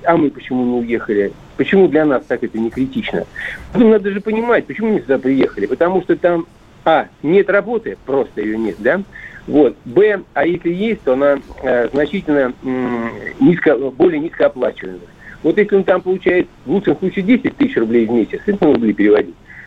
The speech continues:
то у нас это где-то, м, ну, в Москве и московском регионе, там, ну, скажем, где-то под сотню. Да, и если даже сократился, если даже рубль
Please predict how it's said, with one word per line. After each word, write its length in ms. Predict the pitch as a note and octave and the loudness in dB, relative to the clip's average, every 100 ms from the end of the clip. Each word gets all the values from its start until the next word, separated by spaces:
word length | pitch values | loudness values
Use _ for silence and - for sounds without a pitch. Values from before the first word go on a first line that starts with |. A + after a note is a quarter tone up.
| - | 0
то 120 | F3+ G#3+ | 4 4
у 20 | |
нас 200 | A#3+ A3+ - | 2 -4 -4
это 220 | F#3 F#3 | -6 -4
где-то, 500 | D3+ C3 G3 D#3+ A2 A2+ | -4 0 0 0 -4 -6
м, 200 | C3+ B2 | -8 -4
ну, 160 | C3 F#3+ | 0 2
в 20 | |
Москве 300 | C3 - D#3 | 2 0 0
и 40 | C3+ | 2
московском 480 | B2 C#3+ C3 C#3 | 0 0 -2 0
регионе, 380 | D3+ F3 B3 G3+ | 0 2 2 2
там, 260 | C#3 B2 A#2 | 2 0 -2
ну, 120 | G#3 | -2
скажем, 380 | - D#3 C#3 B2 | 0 0 2 0
где-то 300 | B2 C#3+ B2+ - - | -2 -2 -4 -6 -2
под 180 | C3+ - | -2 0
сотню. 400 | C3 G#2+ F#2+ - - - - - | -2 0 -6 -8 -16 -18 -18 -8
Да, 200 | F3 C3+ | 0 0
и 120 | - D#3+ | 0 0
если 260 | G#3+ - | 0 2
даже 280 | E3+ F3 E3+ | 2 2 0
сократился, 640 | E3 D#3+ F3 F3+ F#3 E3+ - | -6 -2 -2 0 -2 -2 0
если 300 | D3+ D#3 D3+ | 0 2 0
даже 340 | C#3 C#3 C3 C3+ | 2 2 0 2
рубль 500 | C#3+ D#3+ C#3 A2+ | 2 2 0 -4